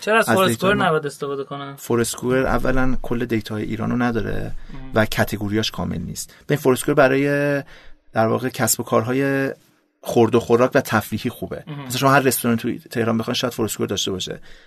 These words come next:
Speaker 2: ولی فور-، فورسکور شما نمیتونید پلیس به علاوه ده های اطراف تو پیدا کنی.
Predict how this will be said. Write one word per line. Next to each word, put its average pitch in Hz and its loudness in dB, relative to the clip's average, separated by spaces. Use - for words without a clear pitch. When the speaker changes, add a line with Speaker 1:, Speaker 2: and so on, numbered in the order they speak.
Speaker 2:
ولی 135 6
فور-، - 2
فورسکور 120 -2
شما 123 -2
نمیتونید 101 -2
پلیس 98 -4
به 98 -2
علاوه 92 -2
ده 87 -6
های 90 -6
اطراف - -8
تو - -16
پیدا - -10
کنی. - -14